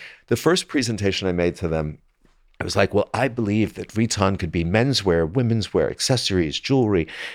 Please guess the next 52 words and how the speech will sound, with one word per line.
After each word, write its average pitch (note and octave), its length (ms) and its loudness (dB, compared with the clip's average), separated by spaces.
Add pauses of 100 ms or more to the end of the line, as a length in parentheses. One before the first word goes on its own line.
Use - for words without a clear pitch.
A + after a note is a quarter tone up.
(100)
And A#2 140 2
I, G#2 220 2
you C3 80 2
know, A2+ 100 4
I E2+ 60 2
kind B2 260 -2
of D#2 100 -4
drew C3+ 280 -2
it A#2+ 80 0
all G#2 200 2
out G#2 400 0
and D#2 220 -14 (400)
gave - 180 2
them A2+ 140 0
examples G2+ 560 0
of F#2 160 -8
what, - 180 0
like, F2+ 140 -4
a A2 60 -2
Louis F#2+ 180 4 (100)
Vuitton G2+ 300 -2
watch A#2 380 0
would F#2 100 -4
look F2 200 0
like D2 200 -2
and E2+ 100 -8
what F#2 140 -2
a G2+ 40 0
Louis F#2 240 2
Vuitton F#2 420 -4
raincoat G#2+ 420 0
would - 120 -8
look D2+ 200 -4
like. D#2 220 -2
And, D2+ 120 -14 (560)
and C#3+ 140 0
Mister F3+ 220 2
Arnault F#3+ 240 4
loved F3+ 240 2
the D#3+ 80 -4
presentation, D3 720 -2
and F2+ 100 0
he G#2+ 120 0
thought F#2+ 200 2
I G2 60 4
was G2 160 0
the G2 120 -2
right F#2+ 220 0
person F#2 320 -8
for E2+ 140 -8
the E2 100 -4
job. E2 400 0